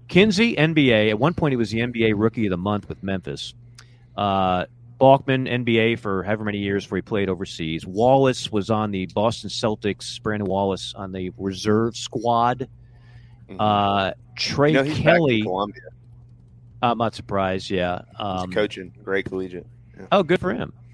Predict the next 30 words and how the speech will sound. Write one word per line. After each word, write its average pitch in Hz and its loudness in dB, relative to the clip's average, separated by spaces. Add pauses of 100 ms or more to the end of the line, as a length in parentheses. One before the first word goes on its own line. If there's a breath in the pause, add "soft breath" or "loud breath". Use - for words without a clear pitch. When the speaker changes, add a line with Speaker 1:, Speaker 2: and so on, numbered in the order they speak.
Speaker 1:
Um, 113 2 (120)
and 127 -4
Trey 156 4
Kelly 151 6
was 120 0
always 143 6
just 113 -2
this 123 -2
close, 101 -2
a 101 -8
hair 131 -2
cl-, 120 -10 (140)
short 104 -2 (400 soft breath)
of 107 -2
being 110 -2
an 101 -4
N 101 -2
B 101 -2
A 98 2
backup 95 -4
somewhere. 80 -6 (320 soft breath)
It 196 -4
was - 2
a, 120 0 (100)
it - 6
was 143 2
an 104 -6
incredibly 113 2
talented 98 -6
team. 78 -10